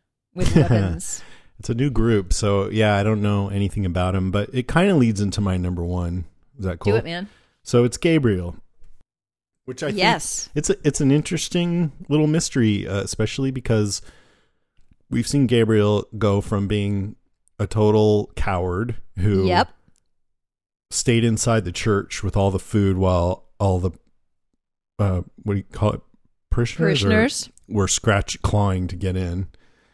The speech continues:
Speaker 2: Yes.
Speaker 1: So that's the worst, like, the lowest of the low. And then he, ch-, uh, you know, told,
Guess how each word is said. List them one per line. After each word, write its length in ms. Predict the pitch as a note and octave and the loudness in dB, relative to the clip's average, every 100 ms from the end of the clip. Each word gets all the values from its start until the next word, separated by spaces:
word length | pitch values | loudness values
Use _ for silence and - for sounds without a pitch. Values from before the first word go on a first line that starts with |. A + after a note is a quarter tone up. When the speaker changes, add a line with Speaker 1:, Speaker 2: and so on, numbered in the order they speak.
| _ | _
Speaker 2:
Yes. 220 | D#3 A#2+ | -10 -6
Speaker 1:
So 140 | - A2 | 0 2
that's 240 | B2+ F3 | 4 2
the 100 | - | -2
worst, 400 | F2+ G#2 F2+ - | 0 2 0 -2
like, 200 | F#2 E2+ | -4 -4
the 80 | - | -4
lowest 440 | F2 F2 F#2 E2+ F#2 | 0 2 2 0 -2
of 120 | D#2+ | -4
the 60 | |
low. 300 | D#2+ E2 D#2+ - - - - - | -4 -4 -4 -8 -12 -16 -16 -2
And 180 | G#2+ G#2 | 2 4
then 300 | G#2+ G#2+ G2 | 4 4 2
he, 240 | - G#2 | 2 0
ch-, 160 | F2+ - - D#3 - | 0 -6 -10 -14 -2
uh, 280 | G2+ F2+ F2 - | 0 0 -2 -2
you 100 | F#2+ | -2
know, 220 | E2+ E2 | -2 -2
told, 640 | - G2+ F#2 F2+ E2 E2 | 0 2 4 2 -2 -10